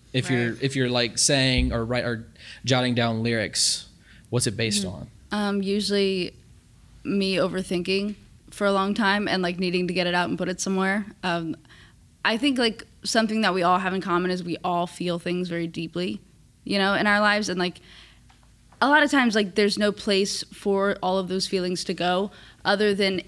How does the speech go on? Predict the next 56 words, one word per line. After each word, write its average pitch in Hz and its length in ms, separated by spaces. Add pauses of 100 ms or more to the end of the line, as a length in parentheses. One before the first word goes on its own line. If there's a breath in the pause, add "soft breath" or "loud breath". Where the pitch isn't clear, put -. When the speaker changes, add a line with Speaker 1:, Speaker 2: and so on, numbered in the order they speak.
Speaker 3:
in 202 180
a 185 140
phone 196 640 (140)
notes, - 600 (640)
like, 185 300
literally, 208 460
like, 190 180
in 196 100
a 190 80
little 196 480 (240)
poetic 220 600
form 208 300
of 202 60
that. 190 140
And 180 80
then 202 80
you 202 100
can 196 160 (140)
kind 214 220
of 190 80 (460 loud breath)
piece 277 220
together 233 300
whatever 214 300
jumbled 202 420
thoughts 190 340
you 202 80
put 202 300 (440 loud breath)
in 214 160
that 196 160
phone 190 300
notes, 180 360
and 190 180
then 185 120
you 180 120
can 170 280 (140)
make 196 200
a 190 60
song 180 280
out 175 120
of 151 60
it. 135 80
Sometimes 202 340
you 202 60
can't, 202 320 (500 loud breath)
but 190 80
I 208 80
think, 226 160
like, 220 240
the 214 80
words 214 540
themselves 185 520
really 185 220
just 180 160
come 185 180
from, 180 360
uh, 160 400